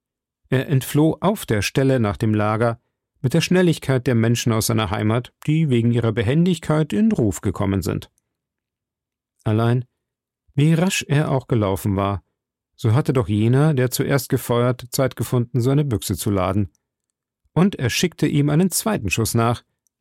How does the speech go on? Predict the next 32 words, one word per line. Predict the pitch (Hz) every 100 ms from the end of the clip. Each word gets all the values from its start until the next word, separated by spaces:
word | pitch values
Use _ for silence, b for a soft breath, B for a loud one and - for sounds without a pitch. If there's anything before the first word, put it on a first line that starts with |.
| -
der | 104 104
so | 123 214
gut | 104 -
gezielt | 107 - 123 113
war, | 139 160 - _ _ _
dass | 139 -
die | 156
Kugel | - 135 143
seinen | 131 143 147 196
Hut | 185 -
durchbohrte | 117 - - 110 117 147 156
und | 131 113
zehn | - 190 180
Schritt | 170 - 131
weit | 110 107 127
schleuderte. | - 101 95 92 - - _ _ _ _ _ _ _ _ _ _ _ _ _ _ _ _ _ -
Da | 117 123
D'Artagnan | 123 117 107 110 110 110
keinen | - 135 123
anderen | - 117 104 107
Hut | 95 101
besaß, | 101 90 87 117 160 - _ _ _
so | - 151 147
raffte | 151 196 -
er | 135 127
diesen | 139 147 139 113
während | 151 170 143
des | 123
Laufens | 110 110 - 117 -
vom | - 101
Boden | 104 147 120
auf | 117 127 143